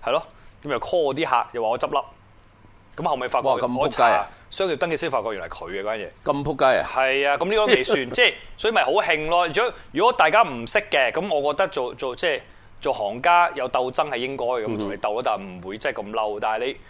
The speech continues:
Speaker 1: 你噉樣做人嘅，噉我就真係，真，真係有眼無珠咯。噉但係都過咗好多年都冇乜嘢㗎啦。噉後尾就去到我搞上市嗰時，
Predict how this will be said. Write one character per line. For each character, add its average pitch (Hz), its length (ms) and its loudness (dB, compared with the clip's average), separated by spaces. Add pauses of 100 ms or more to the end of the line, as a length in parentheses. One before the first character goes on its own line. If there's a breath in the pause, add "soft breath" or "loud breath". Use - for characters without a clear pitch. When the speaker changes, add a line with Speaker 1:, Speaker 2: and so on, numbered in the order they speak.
(240 loud breath)
Speaker 1:
你 151 80 -4
噉 127 300 -6 (120)
樣 160 60 -4
做 113 180 -4
人 101 220 -4
嘅， 104 160 -6 (340 soft breath)
噉 143 140 -10
我 131 140 -2
就 113 100 -4
真 143 180 0
係， 120 60 -4
真， 143 220 -4
真 143 120 0
係 123 140 -2
有 110 140 -2
眼 110 180 -4
無 92 80 -12
珠 127 160 -10
咯。 123 320 0
噉 156 160 -6
但 127 180 4
係 123 100 -4
都 185 240 -2
過 147 220 -4
咗 170 80 0
好 127 160 -4
多 151 140 0
年 104 160 -8
都 127 100 -6
冇 127 180 -8
乜 123 80 -8
嘢 90 280 -6
㗎 90 40 -6
啦。 85 280 -6 (340 loud breath)
噉 196 160 -4
後 156 180 2
尾 131 140 -4
就 113 440 -2
去 123 120 -4
到 120 80 -2
我 113 120 -4
搞 110 180 -4
上 104 220 -8
市 - 120 -12
嗰 98 200 -12
時， 80 120 -16